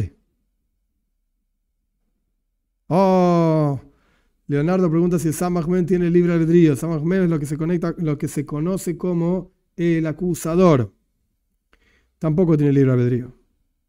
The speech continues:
El Zohar dice, es como el, el ejemplo de la Zoina, de una, de una prostituta, que lo hablamos muchísimas veces. El Tanya lo trae, el ejemplo de la prostituta, que el rey la contrata para seducir al ángel, etcétera. Hace su trabajo. Ese es su trabajo, su función. Esa es su función.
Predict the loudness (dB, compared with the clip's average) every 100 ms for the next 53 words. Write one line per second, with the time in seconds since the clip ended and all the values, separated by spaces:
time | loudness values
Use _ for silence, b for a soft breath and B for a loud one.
0 | _ _ -8 2 4 4 4 2 2 0
1 | 0 -4 -4 -4 -2 -4 -6 -2 -2 0
2 | -2 -2 -2 2 2 2 -2 -2 -4 -6
3 | -10 -16 _ -10 -8 -6 -6 0 2 2
4 | -2 -2 -2 -2 -2 -4 -2 2 4 4
5 | 0 -2 -4 -4 0 2 0 0 0 0
6 | -2 -2 -2 -4 -4 -2 -2 -2 -6 -8
7 | _ _ _ 0 2 2 0 -2 0 0
8 | 0 -2 -2 -2 -2 0 0 0 -2 -2
9 | -2 0 -2 -2 -4 -2 0 2 2 -2
10 | -10 _ _ _ -4 -2 0 0 0 -4
11 | -8 -4 -2 -2 -4 -8 -8 -6 -8 -6
12 | -12 -14 _ _ _ _ _ _ _ _
13 | _ _ _ _ _ _ _ _ _ _
14 | _ _ -6 -6 -4 -4 -6 -8 -14